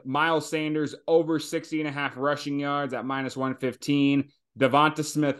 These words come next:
over sixty-one and a half. Add that to my card, too. I like that a lot at minus one thirty. And coin toss being heads at plus a hundred. Uh, Thomas is writing Miles Sanders over sixty and a half yards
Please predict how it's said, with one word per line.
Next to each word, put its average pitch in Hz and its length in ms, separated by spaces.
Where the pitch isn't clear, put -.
over 170 280
sixty-one 143 500
and 139 60
a 135 40
half. 131 280
Add 180 200
that 170 140
to 165 60
my 139 140
card, 127 340
too. 110 380
I 127 120
like 131 240
that 123 160
a 123 40
lot 123 240
at 127 120
minus 127 280
one 127 200
thirty. 127 360
And 117 120
coin 151 240
toss 139 240
being 135 300
heads 127 280
at 127 100
plus 120 220
a 113 80
hundred. 147 600
Uh, 117 240
Thomas 165 480
is 135 120
writing 143 400
Miles 151 460
Sanders 151 480
over 160 320
sixty 143 440
and 131 80
a 127 60
half 131 300
yards 123 680